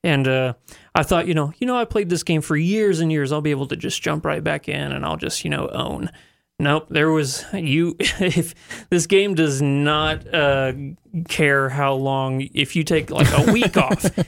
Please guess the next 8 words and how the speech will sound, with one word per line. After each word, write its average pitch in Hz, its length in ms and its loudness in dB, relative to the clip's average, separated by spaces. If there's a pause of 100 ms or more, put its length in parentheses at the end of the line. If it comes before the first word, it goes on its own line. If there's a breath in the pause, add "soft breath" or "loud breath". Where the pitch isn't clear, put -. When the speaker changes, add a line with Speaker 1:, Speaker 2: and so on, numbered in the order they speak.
(160)
Speaker 1:
it's 165 140 0
gonna 156 180 2
punish 135 440 0
you. 147 260 -4 (320 loud breath)
Speaker 2:
It 170 220 2
cares 156 400 4
not. 135 520 2
Speaker 1:
Yeah, - 200 0